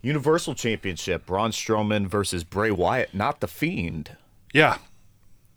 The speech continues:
Speaker 2: That, I don't know why they, I think the, they saved The Fiend for the crowd.
Speaker 1: Sure.
Speaker 2: That's why they did the gimmick match with John Cena.
Speaker 1: Yeah.
Speaker 2: Um, I think this is more of what the fans want. They want him versus Bray Wyatt because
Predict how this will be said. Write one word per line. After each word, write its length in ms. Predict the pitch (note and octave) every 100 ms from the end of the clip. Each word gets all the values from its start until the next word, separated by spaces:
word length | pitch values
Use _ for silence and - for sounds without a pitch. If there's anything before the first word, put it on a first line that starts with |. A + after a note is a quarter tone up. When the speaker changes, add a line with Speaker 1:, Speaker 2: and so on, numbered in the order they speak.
| _ _ -
Speaker 2:
That, 300 | B2+ C#3+ C#3+
I 120 | C3 C#3+
don't 180 | D#3+
know 120 | C#3+ C3+
why 280 | B2 A#2+
they, 240 | A2+ A2+ A2+ A2
I 120 | C3
think 220 | E3 D3+
the, 200 | C3+ -
they 140 | C#3 C3
saved 280 | D3 B2+
The 60 | A2
Fiend 340 | - B2+ A#2
for 100 | -
the 60 | G#2+
crowd. 400 | - A2+ G2+ F#2 - - - - - - _ _ -
Speaker 1:
Sure. 420 | - A#2+ G#2 F2+ - _ _ -
Speaker 2:
That's 200 | B2+ -
why 140 | C3+
they 140 | B2+ B2+
did 160 | B2
the 60 | A#2
gimmick 300 | A#2+ A#2+ A2+
match 300 | A#2 A#2 -
with 100 | A2+
John 260 | A2+ A2 G#2+
Cena. 360 | A2+ G#2 G#2 - - - - - - _ _ _ _ -
Speaker 1:
Yeah. 340 | G2+ G2 G2+ G2+ - B2
Speaker 2:
Um, 540 | A#2+ A2+ A2 G#2+ F#2+ - _ _ _ _ _ _ _ _ -
I 140 | C3 C3+
think 240 | E3+ A#2+
this 180 | C#3 -
is 120 | A#2
more 360 | C3 C3+ C3 B2
of 120 | A2+
what 160 | C3+ -
the 80 |
fans 340 | - C3 B2 A2
want. 400 | G#2 A#2 B2 G#2+
They 80 | A#2
want 400 | A2+ A#2+ B2+ -
him 260 | B2 B2+
versus 320 | A#2+ A#2+ B2 G#2+
Bray 180 | A#2
Wyatt 440 | A#2+ A2 A2+ B2 G#2+
because 540 | A2 A#2 G#2 - -